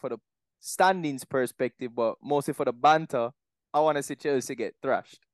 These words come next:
And I want to see, apparently I heard something about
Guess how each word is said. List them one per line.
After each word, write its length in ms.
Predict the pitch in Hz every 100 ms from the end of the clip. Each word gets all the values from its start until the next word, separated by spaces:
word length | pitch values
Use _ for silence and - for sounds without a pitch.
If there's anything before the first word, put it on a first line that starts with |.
| _ _ _ _ _ _ _ -
And 100 | 147
I 40 |
want 380 | 151 160 220 269
to 120 | 226
see, 160 | 202 175
apparently 500 | 156 156 233 269 277
I 100 | 208
heard 220 | 220 208
something 320 | - 202 214
about 360 | 165 156 156 147